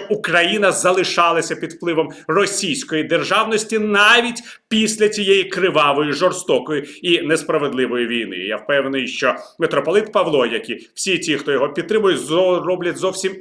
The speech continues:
інші висновки з сьогоднішнього рішення Солом'янського районного суду. Всі ці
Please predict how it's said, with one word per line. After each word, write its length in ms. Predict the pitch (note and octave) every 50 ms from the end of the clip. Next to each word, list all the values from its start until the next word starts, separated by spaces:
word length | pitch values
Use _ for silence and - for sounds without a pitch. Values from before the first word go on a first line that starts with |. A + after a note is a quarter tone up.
| -
інші 420 | A3 A3+ G#3+ F3+ C3+ - - - A2
висновки 640 | F#2+ - E3 G3 - - G3 F#3 - - F3+ - - - - _
з 260 | - A#2 D3+ F#3 F3+ -
сьогоднішнього 800 | - - F3+ D#3+ C3+ D3 C3 B2 B2 B2+ B2+ - C#3+ B2+ C#3 C3+
рішення 440 | B2 B2 A#2+ - C3+ B2 B2+ B2+ - - _
Солом'янського 920 | - - G3 F3 C#3 B2 A2 G2+ G#2 G2+ - - C3 A2+ A2 - - - -
районного 580 | D3 D#3 D3 C3 A#2+ A2+ G#2+ A2+ A2 B2+ C#3+
суду. 380 | C3 - F3 F#3+ F3+ E3 - - - -
Всі 280 | - - - G3 F3
ці 300 | - - D#3+ D3+ - -